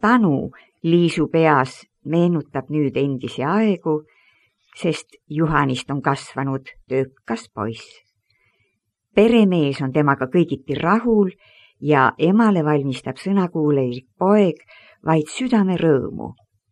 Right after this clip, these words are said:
Küllap Liisu saab veel vanaduspäevil toetaja ning hoolitseja. Muidugi,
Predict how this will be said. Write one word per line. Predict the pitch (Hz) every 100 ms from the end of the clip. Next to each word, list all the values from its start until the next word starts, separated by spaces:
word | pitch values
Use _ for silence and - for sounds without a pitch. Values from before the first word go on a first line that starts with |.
| _ _ _ _ _ _ _ _ _ _ -
Küllap | 285 285 208 -
Liisu | 185 233 247 208 156
saab | 151 143 143
veel | 143 135
vanaduspäevil | 170 208 208 - - 120 110 - -
toetaja | 139 156 156 - 135 120
ning | 117 107 127
hoolitseja. | 131 135 135 - - 123 - - _ _ _ _ _ _ _ _ _ _
Muidugi, | 143 139 131 - 80